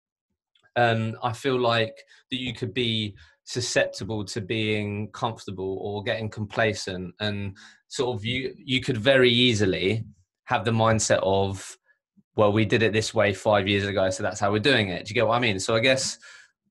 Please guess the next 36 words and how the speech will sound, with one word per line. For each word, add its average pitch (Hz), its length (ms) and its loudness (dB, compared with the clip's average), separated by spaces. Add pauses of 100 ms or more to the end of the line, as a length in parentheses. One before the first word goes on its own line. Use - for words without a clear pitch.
(100)
what, 156 300 0
what's 165 260 0
sort 170 180 -2
of 131 80 -6
been 143 180 2
your 139 100 2 (140)
journey 127 320 2
with 113 420 0
m-, 127 220 -8
ensuring 120 680 0
that 107 280 2 (560)
Evolution 117 540 0
Recruitment, 107 460 0
although 113 280 2
you're 113 80 2 (140)
twenty 107 440 -4 (120)
years 101 300 -2
old 127 320 4
and 101 160 -2
you 98 160 -6 (320)
built 110 140 -4
a 107 40 -8
sustainable 107 560 -4
business, 101 380 -2
which - 200 -10
is 95 60 -8
amazing, 107 500 -2
but 107 160 -6
what 135 140 0
have 123 100 -4
you 123 60 -4
done 120 240 -4
to 113 60 -14
make 110 180 -8
sure 107 260 -8
that 104 200 -2